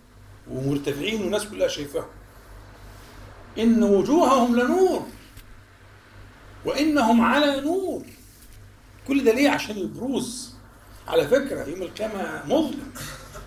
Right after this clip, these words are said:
هيبقوا عاملين زي النجوم كده المضيئة. يعني هو ال-، ال-، اليوم نفسه سواد. دول كالنجوم ال-، ال-، اللامعة، المضيئة. خدت بالك؟ بإيه؟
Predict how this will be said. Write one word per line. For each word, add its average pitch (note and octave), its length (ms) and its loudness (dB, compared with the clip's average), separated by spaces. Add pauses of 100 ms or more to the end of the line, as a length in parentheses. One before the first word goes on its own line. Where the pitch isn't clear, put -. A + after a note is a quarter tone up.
(1200)
هيبقوا C#3 200 -6
عاملين F#3 200 -4
زي E3 120 4
النجوم A3 420 4
كده A3+ 180 8
المضيئة. G3+ 600 2 (600)
يعني - 180 -12
هو A3+ 180 6
ال-، D#3+ 280 -4
ال-، C#3+ 200 -8
اليوم A3+ 240 2
نفسه B3 420 0
سواد. B3 680 4 (1700)
دول A3+ 300 0
كالنجوم G3+ 460 2
ال-، A#2+ 260 -2
ال-، C3+ 200 -12
اللامعة، D3+ 600 0 (1000)
المضيئة. A3 520 2 (840)
خدت C#3+ 300 -8
بالك؟ A#3+ 380 4 (360)
بإيه؟ G3+ 400 6